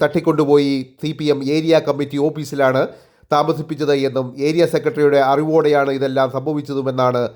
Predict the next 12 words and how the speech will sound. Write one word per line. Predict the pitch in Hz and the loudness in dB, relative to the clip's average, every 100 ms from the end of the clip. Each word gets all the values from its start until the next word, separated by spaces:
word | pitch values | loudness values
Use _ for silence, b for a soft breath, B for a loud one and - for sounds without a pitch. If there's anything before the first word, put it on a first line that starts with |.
| b b b _ | b b b _
അവർ | 123 131 123 | 2 2 2
പറഞ്ഞിട്ടുള്ളത്. | 131 123 131 131 120 65 - - _ B B B B B | -2 -2 -2 -4 -4 -8 -16 -18 _ B B B B B
അവിശ്വാസ | 151 170 185 170 170 165 | 2 2 2 2 0 -2
പ്രമേയ | 156 151 151 143 143 | -2 0 2 0 0
അംഗങ്ങളെ | 160 147 147 143 139 | -2 -2 -2 -2 -2
അനുകൂലിച്ച് | 147 151 156 156 143 | -2 -2 -2 -4 -4
വോട്ട് | 143 160 160 | -2 -2 -2
ചെയ്തതിൽ | 143 143 147 139 | -2 0 2 2
നിന്നും | 139 135 151 B B B | 0 0 -4 B B B
പിന്തിരിപ്പിക്കാനുള്ള | - 170 190 - 165 165 151 | -4 0 0 0 2 2 2
ശ്രമങ്ങളാണ് | 151 147 160 147 147 143 143 | 0 0 -2 2 2 2 2
നടന്നതെന്നും | 139 135 139 135 | -2 -2 -4 -4